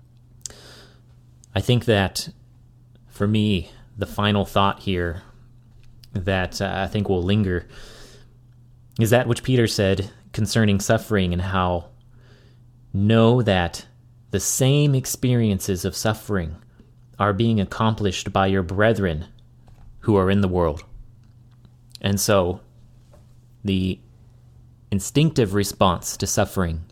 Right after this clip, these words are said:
is to feel isolated. And that feeling of isolation will compound itself when government policy makes you isolated. Shut the doors of your church. Don't gather in your house.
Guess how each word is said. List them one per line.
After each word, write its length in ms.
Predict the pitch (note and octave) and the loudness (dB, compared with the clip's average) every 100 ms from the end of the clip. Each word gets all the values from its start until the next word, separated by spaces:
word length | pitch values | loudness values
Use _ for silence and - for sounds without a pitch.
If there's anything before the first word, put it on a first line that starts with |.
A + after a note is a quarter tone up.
| - - | -14 -6
is 160 | G2+ | -4
to 80 | - | -4
feel 240 | - A2 G2 | 0 0 2
isolated. 640 | G2+ G#2+ G2+ G2 E2+ D#2 - - - - - - - - - _ _ - | 2 2 2 2 0 -4 -10 -20 -20 -20 -20 -20 -20 -20 -20 _ _ -2
And 140 | A2+ | 2
that 140 | C#3 - | 2 4
feeling 280 | E3+ E3+ | 4 4
of 100 | C#3 B2 | 4 4
isolation 680 | B2+ - A2 A2 - G#2 | 2 2 2 2 2 2
will 140 | F#2+ G2 | 2 0
compound 720 | - F#2+ - - A#2 B2+ A2+ | 0 -2 -4 0 2 2 2
itself 600 | F2 - G2 F#2 - - - - - - - - | 0 2 2 2 -6 -20 -20 -20 -20 -20 -20 -6
when 540 | G2 G2+ F#2+ F#2+ F#2 - - - | 0 2 4 2 0 -6 -16 0
government 380 | A2+ A2+ G2+ - | 2 4 0 -2
policy 760 | - G2+ G#2+ - F2+ E2 F2 - - - _ _ - - - | 2 2 2 0 -4 -4 -8 -18 -20 -20 _ _ -20 -14 -2
makes 360 | G#2 B2+ - A#2 | 0 0 0 -4
you 140 | F#2 F#2 | -2 -4
isolated. 680 | F#2 - F2 E2 D2+ C2 - - - - - - - | -4 -4 -4 -4 -6 -10 -16 -20 -20 -20 -20 -20 -16
Shut 320 | - - C#3+ | -2 2 2
the 80 | C#3 | 2
doors 300 | B2 A#2+ A2 | 2 2 2
of 60 | G2+ | 0
your 120 | F#2+ | -2
church. 580 | - G#2 E2+ - - - _ _ - - - _ _ - | -2 -2 -2 -6 -12 -14 _ _ -20 -20 -20 _ _ 0
Don't 200 | B2+ B2+ | 0 2
gather 380 | B2 A#2 A2+ | 2 2 0
in 80 | G2+ | 0
your 140 | G2 F2+ | 0 -2
house. 580 | F#2 F#2 - - - | 0 -2 -2 -8 -10